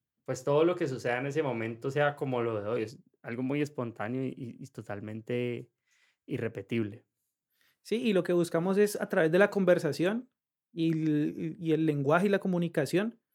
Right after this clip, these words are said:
Speaker 2: pues, generar estos espacios así, pues, que son agradables para todos y esperemos, pues, que,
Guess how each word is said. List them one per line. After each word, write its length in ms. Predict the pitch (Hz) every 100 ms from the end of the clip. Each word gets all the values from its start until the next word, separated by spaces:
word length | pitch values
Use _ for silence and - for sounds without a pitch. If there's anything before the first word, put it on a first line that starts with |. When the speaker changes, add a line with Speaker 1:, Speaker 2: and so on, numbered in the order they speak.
| _ _ _
Speaker 2:
pues, 120 | - 208
generar 300 | 202 190 196
estos 200 | 202 240
espacios 340 | 151 180 220
así, 480 | 196 147 170 165 170 _ _ _ -
pues, 180 | 233 226
que 240 | 233 180
son 160 | - 208
agradables 460 | 233 196 185 226
para 240 | 220 196 143
todos 440 | 233 190 131 131 -
y 80 |
esperemos, 500 | 156 - 156 156 190
pues, 200 | - 208
que, 420 | 208 208 196 185